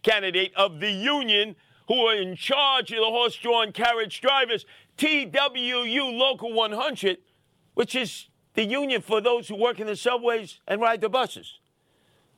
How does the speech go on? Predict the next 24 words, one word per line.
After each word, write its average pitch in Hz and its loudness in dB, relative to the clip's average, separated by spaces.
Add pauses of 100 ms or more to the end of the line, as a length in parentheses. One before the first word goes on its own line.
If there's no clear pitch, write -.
(120)
What - -2
the 262 4
hell 254 2
do 233 2
they 233 4
have 226 2
to 208 -4
do 233 -4
with 196 2
horse-drawn 208 -2
carriages? 220 -2 (600)
And 202 2
by 262 4
the 262 -2
way, 254 2
you 214 0
know 233 0
what 226 0
the 202 0
excuse 269 -2
of 185 4
the 185 -4
union 240 0
was? 226 2